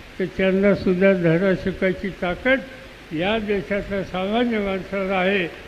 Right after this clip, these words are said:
आणि ती दाखवल्याशिवाय राहणार नाही, याच्याबद्दल माझ्या मनामध्ये शंका नाही. आणि हे सगळं करायचं असेल तर स्वाभिमानानं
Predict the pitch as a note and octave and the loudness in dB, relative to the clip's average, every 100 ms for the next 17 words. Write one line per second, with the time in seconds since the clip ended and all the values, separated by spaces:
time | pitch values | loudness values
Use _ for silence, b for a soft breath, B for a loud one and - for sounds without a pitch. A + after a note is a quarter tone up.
0 | - F#3 F#3+ - C4+ D4 - - - - | -16 -8 -8 -4 0 0 -2 -12 -20 -20
1 | - F3 F3 G3 G#3 A3 G#3+ G3+ G3+ F#3+ | -18 -8 -4 -2 0 0 0 -4 -6 -4
2 | F3 F3+ F#3+ F#3 E3+ F#3 E3 - - - | -4 -4 -4 -4 -2 -4 -4 -8 -18 -8
3 | F#3 F3+ F#3+ F3+ F#3 F3+ E3 F3 F#3 E3 | -8 -6 -6 -4 -4 -4 -4 -4 -4 -4
4 | E3+ E3+ E3+ E3+ E3+ D3+ D3+ C#3+ D3+ C#3+ | -4 -4 -4 -4 -6 -8 -10 -10 -8 -8
5 | C3+ C#3 - - - - - - - D#3 | -10 -12 -18 -20 -20 -20 -20 -18 -10 -4
6 | E3+ - F#3+ F#3 G#3 G3+ G#3 B3+ B3+ G#3 | -4 -2 -2 0 0 0 2 2 2 0
7 | G#3 - C3+ A#2+ - - - - - - | -6 -6 -10 -10 -16 -18 -18 -20 -20 -20
8 | - - - D#3+ F3 F3 G#3 A3 G#3+ A#3 | -20 -14 -8 -6 0 6 10 12 12 10
9 | A#3+ A#3+ A#3+ C4 | 10 8 6 2